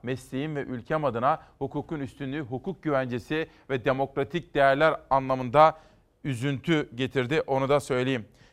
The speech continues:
Bir başka kardeşim, o da öğrenciymiş. Selin'e de günaydın diyorum. Bu arada öğrenci kardeşlerime zihin açıklığı diliyorum. Benim biricik yeğenim İpek Küçükkaya da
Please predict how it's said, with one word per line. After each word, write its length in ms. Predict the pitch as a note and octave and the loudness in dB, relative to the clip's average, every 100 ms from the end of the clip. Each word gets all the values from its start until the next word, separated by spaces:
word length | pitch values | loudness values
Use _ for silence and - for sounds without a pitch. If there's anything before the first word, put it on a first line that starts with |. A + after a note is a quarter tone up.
| _ | _
Bir 100 | D#3 | 2
başka 260 | D#3 - E3 | 2 2 2
kardeşim, 640 | D#3+ C#3+ C3+ A#2+ E3+ G3 - _ _ _ _ _ _ _ _ _ _ _ _ | 6 6 6 -2 -2 -4 -14 _ _ _ _ _ _ _ _ _ _ _ _
o 140 | D3+ | 6
da 280 | D3+ F3 - _ _ - | 8 8 6 _ _ 0
öğrenciymiş. 1040 | C#3+ D3 D3+ D3+ C3+ D3+ C3+ F3 - - _ _ _ _ _ _ | 4 6 6 4 0 -2 0 -2 -4 -16 _ _ _ _ _ _
Selin'e 460 | - D3 C#3 D3 | -2 0 2 2
de 100 | D3 | 2
günaydın 540 | D3 C#3+ C#3+ C#3 D3 C3 | 0 4 6 6 2 0
diyorum. 280 | C3 F#3 - _ - | 0 0 -4 _ 2
Bu 80 | D3+ | 4
arada 260 | C#3+ E3+ | 6 4
öğrenci 380 | D3+ C#3+ C#3+ D3 | 4 4 2 -2
kardeşlerime 800 | - C#3 B2+ B2 C3+ B2+ D#3 E3+ - _ | 2 2 2 -4 -4 0 0 0 -4 _
zihin 240 | A#2 D#3 D3+ | -2 0 0
açıklığı 420 | C3+ - C3+ B2 | -2 -6 -8 -6
diliyorum. 380 | B2+ B2+ E3+ F3 _ _ | -2 0 0 -4 _ _
Benim 360 | C#3+ C#3+ C#3+ - | -6 -4 -6 -10
biricik 420 | C#3 D3+ C3 C#3 | -6 -4 -4 -6
yeğenim 440 | C3+ C3+ C3 D#3+ E3+ - | -4 -2 -2 -4 -6 -12
İpek 300 | C3 C#3+ - | -8 -8 -8
Küçükkaya 440 | - - D3+ C3 | -20 -6 0 2
da 180 | D3+ | 4